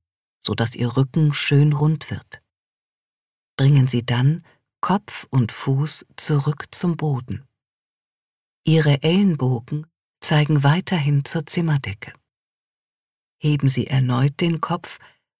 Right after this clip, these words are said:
und ziehen Sie nun das rechte Knie zur Brust. Und wieder zurück in die Ausgangsposition.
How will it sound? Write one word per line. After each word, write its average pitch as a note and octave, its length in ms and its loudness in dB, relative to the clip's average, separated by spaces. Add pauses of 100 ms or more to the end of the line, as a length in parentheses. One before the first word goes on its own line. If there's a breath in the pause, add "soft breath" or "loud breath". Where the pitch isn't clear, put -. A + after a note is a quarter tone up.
(200)
und E3 140 0
ziehen G#3 280 4
Sie E3 140 0
nun E3+ 400 2
das D#3+ 280 -2
rechte D3 440 -2
Knie A#2 400 -4
zur G#2 220 -4
Brust. - 480 -12 (1120)
Und A3 320 0
wieder C#3+ 240 0
zurück B2+ 540 -2
in D3+ 120 2
die E3 200 -2
Ausgangsposition. A2+ 1120 -2